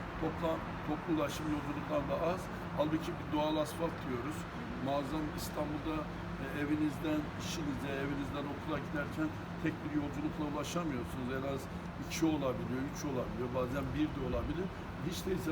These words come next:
bunun bir tarafına muhakkak denize eklememiz lazım. Bir tarafına bisiklete eklememiz lazım. Bunun için de özel aracı belki bir yere kadar yapmamız lazım ama toplu ulaşımlarda, toplu ulaşım kuvveti, toplu ulaşım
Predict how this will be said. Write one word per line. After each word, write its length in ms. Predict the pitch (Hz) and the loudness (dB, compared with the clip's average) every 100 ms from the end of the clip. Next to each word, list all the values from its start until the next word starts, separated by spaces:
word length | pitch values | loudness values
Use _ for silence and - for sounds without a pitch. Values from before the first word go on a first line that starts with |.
| 139 | 0
bunun 180 | 156 156 156 | 2 2 0
bir 80 | - | 0
tarafına 400 | 151 143 - 170 180 - - - | 0 0 0 0 0 -2 -4 2
muhakkak 400 | 156 160 170 170 156 | 4 4 2 -2 0
denize 320 | 151 151 135 151 | 2 4 2 0
eklememiz 540 | - 143 139 135 131 117 | 0 0 0 0 0 0
lazım. 260 | 127 - - - - - 156 | -2 -2 -6 -6 -6 -4 -4
Bir 80 | - | 0
tarafına 400 | 147 151 160 151 147 | 2 2 0 0 0
bisiklete 500 | 123 - - 143 147 139 | -2 -4 -4 -4 -2 -2
eklememiz 520 | - 131 127 131 120 120 | -2 -2 -2 -2 -2 0
lazım. 260 | 117 107 165 - - - 131 | 0 0 -4 -4 -6 -4 0
Bunun 220 | 165 165 156 | 2 2 0
için 180 | - 151 143 | 0 0 0
de 60 | 170 165 - - 151 | 0 -2 -4 0 4
özel 260 | 151 170 160 147 | 6 6 4 4
aracı 300 | 147 139 147 147 | 2 0 -2 0
belki 240 | 143 165 135 | 0 0 0
bir 80 | 147 | 2
yere 160 | 139 135 135 | 2 2 0
kadar 220 | 131 131 131 | -2 0 2
yapmamız 400 | 127 135 131 127 135 | 0 0 -2 0 0
lazım 240 | 131 165 190 | 0 0 0
ama 120 | 175 170 - - - | 0 0 -2 -4 0
toplu 240 | 151 160 156 | 0 4 4
ulaşımlarda, 1300 | 151 143 151 147 135 - - - - 139 131 123 165 190 - - - - | 4 0 -2 -2 -2 -2 -4 -4 -2 2 2 2 0 0 -2 -4 -4 -2
toplu 240 | 147 135 143 | -2 0 2
ulaşım 320 | 143 123 - - | 2 2 0 0
kuvveti, 360 | - 139 139 143 - | -2 0 0 -2 -2
toplu 200 | 135 - 147 | -4 -2 -2
ulaşım 320 | 139 - | 0 0